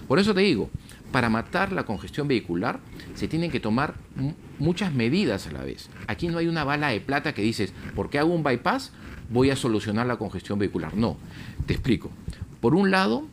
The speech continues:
necesitamos medidas y políticas de gestión de tránsito. Eso básicamente significa,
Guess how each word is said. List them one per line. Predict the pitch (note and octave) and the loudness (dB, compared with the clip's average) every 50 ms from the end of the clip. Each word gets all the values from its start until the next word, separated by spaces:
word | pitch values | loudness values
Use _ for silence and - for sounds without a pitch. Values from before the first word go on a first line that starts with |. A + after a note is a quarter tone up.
| - - | -4 -2
necesitamos | A2 A2 G#2 - G#2 - G#2+ F2+ - D#3 D#3 D#3 D#3 E3 F3 F3 - - - - - - - - - | -2 0 0 0 -2 -2 -2 0 2 2 2 4 4 2 0 -2 -4 -10 -18 -20 -20 -20 -20 -8 -2
medidas | - A2 G#2+ A2+ B2+ D3 D#3 D#3+ E3 F#3 F#3 - | 2 2 4 4 4 4 4 4 4 2 0 0
y | A2+ | 0
políticas | - G#2 G2+ A2+ C3+ C#3 D3+ - D#3 C#3+ - | 0 2 2 2 2 0 0 -2 -2 -2 -2
de | A#2+ A2 | -2 -2
gestión | - G2+ - - - C#3+ C3 C3 | -2 -4 -6 -2 0 2 2 2
de | A#2+ B2 - | 2 0 0
tránsito. | - A2 A2 F#2 D#2+ - - - - - - - - - - - - - | 0 -2 -2 -2 -2 -6 -10 -14 -18 -20 -20 -20 -20 -20 -20 -20 -8 -6
Eso | C3 B2+ - C#3 | -4 -2 0 2
básicamente | C#3 C#3+ - D3 - C3 A#2+ C3 C#3 C3+ D3+ C#3 | 2 2 0 0 0 2 2 2 2 2 0 0
significa, | - A#2 F#2+ G2 - C#3+ C3+ - C#3 C#3 C#3+ - | 0 0 0 2 2 0 0 2 2 0 0 -2